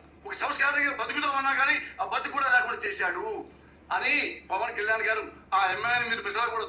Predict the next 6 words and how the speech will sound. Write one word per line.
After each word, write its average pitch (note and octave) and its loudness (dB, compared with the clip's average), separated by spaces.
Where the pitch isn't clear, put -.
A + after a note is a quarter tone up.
చూపించి, - 2
సీబీఐకి B3 2
అప్పగించి, G3+ 0
ఆ F#3 -2
దుర్మార్గుడిని B3 -2
బట్టి - -2